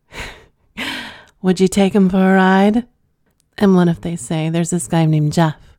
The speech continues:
who likes to blindfold and handcuff, push you against a window in a high-rise hotel and fuck you senseless while people watch"? Ladies and gentlemen,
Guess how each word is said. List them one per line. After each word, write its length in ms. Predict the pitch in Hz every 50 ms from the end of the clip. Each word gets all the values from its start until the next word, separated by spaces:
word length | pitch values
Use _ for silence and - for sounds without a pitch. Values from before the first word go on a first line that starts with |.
| _ _ _ _ _ _ _ _ _ _ _
who 120 | - 180
likes 280 | 165 151 156 151 - -
to 100 | 175 165
blindfold 760 | - - 147 151 151 156 156 156 - - 151 151 156 160
and 140 | 175 160 160
handcuff, 640 | 160 175 180 190 190 - - - - - _ _ _ _ _ _ _ _ _ _ _ _ _ _ _ _ _ _
push 280 | - 226 208 - -
you 100 | 185 180
against 540 | 170 170 - - 170 165 160 160 - - -
a 60 | 175
window 420 | 165 170 175 190 190 170 156 151 151
in 100 | 151 156
a 80 | 151
high-rise 540 | 147 147 151 151 147 147 147 143 147 143 -
hotel 500 | 160 151 151 - 156 151 151 139 143 - _ _ _ _ _ _ _ _ _ _ _ _ _ _
and 200 | - 160 165 -
fuck 260 | - 160 160 - -
you 80 | 156 147
senseless 720 | - - - 156 156 147 151 - - - 139 - - -
while 140 | 175 160 139
people 300 | - - 151 - - 147
watch"? 580 | 143 143 160 165 160 - _ _ - - _ _ _ _ _ _ _ _ _ _ _ _ _ _
Ladies 440 | 175 180 190 180 165 156 156 151 147
and 140 | 151 151
gentlemen, 540 | 147 143 143 143 143 143 143 151 185 214 214